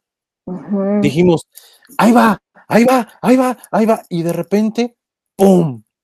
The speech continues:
Speaker 2: pierden. Creo que, creo que el sabor de boca con el que salimos la mayoría del cine, o después de verles así como de,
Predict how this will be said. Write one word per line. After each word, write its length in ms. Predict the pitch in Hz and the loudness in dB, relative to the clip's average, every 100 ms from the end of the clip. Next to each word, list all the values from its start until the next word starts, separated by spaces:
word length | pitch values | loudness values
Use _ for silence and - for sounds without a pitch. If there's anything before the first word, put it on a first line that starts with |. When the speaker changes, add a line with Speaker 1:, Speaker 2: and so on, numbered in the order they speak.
| _ _ _ _ _ _ | _ _ _ _ _ _
Speaker 2:
pierden. 520 | 131 131 107 80 87 _ _ _ _ _ _ 254 _ _ _ 262 _ - _ _ _ _ - | 0 2 0 -4 -18 _ _ _ _ _ _ -20 _ _ _ -20 _ -20 _ _ _ _ -2
Creo 180 | 190 262 | 0 2
que, 200 | 311 - | -2 -2
creo 180 | 214 226 | -4 -2
que 80 | |
el 100 | 311 | -4
sabor 440 | - - 131 156 196 | -4 -6 -4 -2 -2
de 80 | 185 | -4
boca 240 | 160 185 | -6 -8
con 220 | 180 135 | -8 -10
el 80 | 123 | -10
que 100 | 123 | -12
salimos 480 | - 123 160 190 160 | -10 -8 -4 -4 -4
la 80 | 120 | -4
mayoría 380 | 113 117 131 | -4 -2 0
del 160 | 180 170 | 0 -2
cine, 400 | - 131 127 160 | -6 -10 -8 -4
o 140 | 139 131 | 0 0
después 340 | 131 - 190 | -2 0 0
de 160 | 226 226 | -2 -2
verles 240 | 208 214 185 | -2 -2 -4
así 140 | 190 | -4
como 140 | 196 | -2
de, 120 | 147 | -2